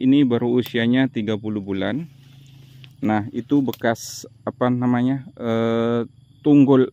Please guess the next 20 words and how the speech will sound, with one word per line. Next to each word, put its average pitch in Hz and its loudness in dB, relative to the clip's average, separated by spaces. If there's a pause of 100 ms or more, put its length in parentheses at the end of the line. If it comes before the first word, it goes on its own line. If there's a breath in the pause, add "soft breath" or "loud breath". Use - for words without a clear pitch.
eh 90 -6
bukan 92 -8
tunggul. 104 -8 (360)
<laughs> - -10
Yalah, 101 0 (240 loud breath)
bahasa 113 -2
Jawanya 117 2
seperti 110 -2
itu 104 -8
ya. 107 -8 (400 loud breath)
Eh, 113 0
bekas, 113 -2
eh, 113 0 (240)
tanaman 117 2
yang 110 -2
lama 101 -4
yang 104 -2
dimusnahkan. 104 -6 (320)
Itu 101 -4
dia. 92 -8